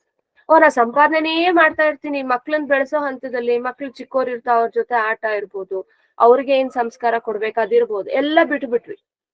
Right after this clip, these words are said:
ಬರೀ ಏನ್ ಮಾಡ್ತಾ ಇರ್ತೀವಿ, ನಾನ್ ಸಂಪಾದನೆ ಮಾಡ್ತಾ ಇರ್ತೀನಿ ಅಂತಂದ್ರೆ ಹೋಯ್ತು, ನಾವ್ ಕಳ್ಕೊಂಡ್ವಿ. ಅದನ್ ಮತ್ತೆ ತರಕ್ಕಾಗತ್ತ ಜೀವನದಲ್ಲಿ?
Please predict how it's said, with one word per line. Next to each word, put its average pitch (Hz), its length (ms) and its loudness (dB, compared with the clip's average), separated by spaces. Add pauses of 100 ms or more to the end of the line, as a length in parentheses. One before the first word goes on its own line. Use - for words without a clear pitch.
(360)
ಬರೀ 302 200 6
ಏನ್ 320 300 2
ಮಾಡ್ತಾ 277 300 2
ಇರ್ತೀವಿ, 262 460 -6 (260)
ನಾನ್ 277 120 2
ಸಂಪಾದನೆ 262 420 -2
ಮಾಡ್ತಾ 226 460 -4
ಇರ್ತೀನಿ 196 440 -10 (140)
ಅಂತಂದ್ರೆ 233 500 -2 (420)
ಹೋಯ್ತು, 302 360 -6 (360)
ನಾವ್ 330 160 6
ಕಳ್ಕೊಂಡ್ವಿ. 311 580 2
ಅದನ್ 285 280 -2
ಮತ್ತೆ 339 260 -2
ತರಕ್ಕಾಗತ್ತ 285 600 -4 (160)
ಜೀವನದಲ್ಲಿ? 220 520 -8